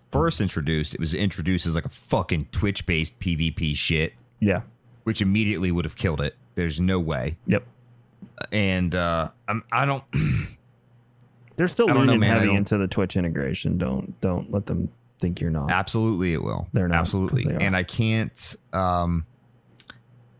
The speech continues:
Speaker 1: I can't get past, so the dungeon, the, the dungeon mechanic, as I understand it now, is essentially farm for items,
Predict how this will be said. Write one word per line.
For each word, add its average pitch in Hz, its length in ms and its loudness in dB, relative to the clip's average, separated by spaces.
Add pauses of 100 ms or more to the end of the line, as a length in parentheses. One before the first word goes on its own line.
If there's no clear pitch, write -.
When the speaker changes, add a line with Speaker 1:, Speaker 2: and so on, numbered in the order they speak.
(340)
Speaker 1:
I 92 60 -2
can't - 480 -2 (100)
get 104 300 0 (320)
past, 95 800 0 (120)
so 107 500 0 (720)
the 101 80 0
dungeon, 131 680 0 (100)
the, 92 220 -2
the 92 80 -2
dungeon 117 500 0
mechanic, 127 600 0
as 98 240 0
I 110 120 2
understand 98 480 0
it 87 120 -2
now, 90 520 -2
is 78 360 -2
essentially 87 720 0
farm 101 580 0
for - 280 -4
items, 90 640 0